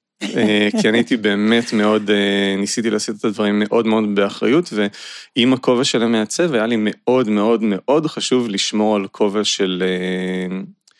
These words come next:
Speaker 1: כלכלן, של איש עסקים, של בן אדם שמקים עסק. לצורך העניין, להקים עסק מעניין אותי, ת-, כל פעם יוצא לי להגיד ש-, גם עסק של פחי אשפה היה מעניין אותי לפתח, כי זה מעניין לפתח עסק.
Speaker 2: כן, מאוד.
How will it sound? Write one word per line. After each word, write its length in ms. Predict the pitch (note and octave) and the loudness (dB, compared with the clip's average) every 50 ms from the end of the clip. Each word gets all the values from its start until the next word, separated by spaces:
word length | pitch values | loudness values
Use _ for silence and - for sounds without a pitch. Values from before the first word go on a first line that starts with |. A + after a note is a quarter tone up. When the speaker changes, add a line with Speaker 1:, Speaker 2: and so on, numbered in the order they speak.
| _ _ _ _ - | _ _ _ _ -4
Speaker 1:
כלכלן, 640 | - G#2+ G2+ - - A#2 G2+ F#2+ G2 G2 G2 F#2 F#2 | -4 -4 -2 -2 -4 -2 -2 0 0 0 -2 -2 -4
של 180 | F#2 - G2 G2 | -6 -4 -2 -2
איש 180 | A2 G#2+ - A#2 | -2 -2 -2 -4
עסקים, 600 | A2+ - - - - - - G#2 G2+ F#2+ F#2 F#2 | -6 -6 -8 -12 -8 -4 -2 -2 -2 -2 -4 -4
של 180 | - - G2+ | -4 -4 -4
בן 160 | G2 F#2+ G2+ | -2 -2 -2
אדם 200 | G2+ G2 G#2 G#2+ | -2 -2 -2 0
שמקים 580 | G#2+ - A2 G#2 G#2 G2+ - - B2 A2+ G#2+ G#2+ | 0 0 0 -2 -2 -4 -4 -2 0 0 0 0
עסק. 380 | G#2 A2 A2 - - G#2 G2+ - - - - - - - | -2 -2 -2 -2 -4 -6 -6 -8 -10 -14 -14 -14 -12 -4
לצורך 220 | - D3 C3+ B2+ | -2 0 0 2
העניין, 260 | D3+ D3+ D3+ D3 B2+ A#2 | 2 2 2 2 2 2
להקים 420 | A2+ G#2+ G2+ - - D3+ D3 A#2+ | 2 0 0 0 0 0 2 2
עסק 260 | A#2+ B2 - A#2 - | 2 0 0 -2 0
מעניין 300 | C3 A2 G#2 G#2+ A2 A#2+ | 0 0 2 2 2 0
אותי, 220 | A#2+ - A#2+ A#2 G#2+ | 0 -2 -2 -4 -2
ת-, 420 | - - A2+ F#2+ F#2+ G#2+ G#2 - - | -2 0 0 2 2 0 -2 -6 -10
כל 120 | - - - | -8 -6 -2
פעם 140 | - A#2+ A2+ | 0 0 0
יוצא 180 | G#2+ - - | 0 2 2
לי 80 | A2 A2 | 2 4
להגיד 220 | G#2+ A2+ B2+ C#3 | 4 2 2 0
ש-, 80 | - - G2 G2 - - - - - - _ _ _ _ _ _ _ _ _ _ _ _ _ _ _ _ _ _ - B2 - - B2 | 0 -2 -4 -4 -8 -14 -20 -20 -20 -20 _ _ _ _ _ _ _ _ _ _ _ _ _ _ _ _ _ _ -2 -2 -2 -2 -2
גם 260 | G#2+ A#2 A#2 B2+ C3 | 0 2 2 2 2
עסק 240 | A#2+ A#2+ - - C3+ | 0 0 0 0 0
של 160 | - - A2+ | 0 0 0
פחי 300 | G2 - A#2 - C#3+ C3 | 0 -2 -2 0 0 0
אשפה 360 | B2 - - - - D#3 D#3+ D#3 C#3+ - _ _ _ - | 0 0 -2 0 0 0 0 0 -2 -4 _ _ _ -6
היה 200 | - G#2+ A2+ A2+ | -2 0 2 2
מעניין 340 | B2+ B2 A#2 A2 G#2+ A2 A#2+ | 4 4 4 4 4 4 2
אותי 140 | A#2+ A2+ A#2 | 2 2 0
לפתח, 520 | G#2 G#2 - - - - A2+ G2 F#2+ - - | -2 -2 -4 -6 -4 -2 0 0 -2 -4 -8
כי 80 | - A2 | -8 -4
זה 80 | G#2+ | -2
מעניין 280 | A#2 D#3 G3 A#3+ C4+ B3 | -2 0 2 2 4 2
לפתח 460 | E3+ C#3 - G#2+ - - G2 - - - | 2 0 -2 -4 -4 -4 -4 -4 -4 -6
עסק. 260 | - - - - A#3 - - | -6 -6 -6 -6 -8 -6 -2
Speaker 2:
כן, 200 | - G3 D#3+ C#3+ | -2 -2 -2 -2
מאוד. 240 | D3+ D#3 E3+ F#3+ | -4 -4 -4 -4